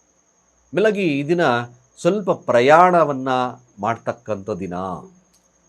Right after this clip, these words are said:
ಸ್ವಲ್ಪ ಸೋಂಬೇರಿತನ ಕಾಡ್ತಕ್ಕಂಥದ್ದಿರುತ್ತೆ. ಆ ಒಂದು ವಿಳಂಬತೆಯನ್ನ ಬಿಟ್ಟು ಮಿಕ್ಕೆಲ್ಲ ವಿಚಾರದಲ್ಲಿ ಯಶಸ್ಸನ್ನ ತಾಣ್ತಕ್ಕಂಥದ್ದಿರುತ್ತೆ.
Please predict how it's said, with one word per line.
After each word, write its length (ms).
ಸ್ವಲ್ಪ 400
ಸೋಂಬೇರಿತನ 720
ಕಾಡ್ತಕ್ಕಂಥದ್ದಿರುತ್ತೆ. 1080
ಆ 220
ಒಂದು 360
ವಿಳಂಬತೆಯನ್ನ 760
ಬಿಟ್ಟು 280
ಮಿಕ್ಕೆಲ್ಲ 580
ವಿಚಾರದಲ್ಲಿ 720
ಯಶಸ್ಸನ್ನ 460
ತಾಣ್ತಕ್ಕಂಥದ್ದಿರುತ್ತೆ. 1120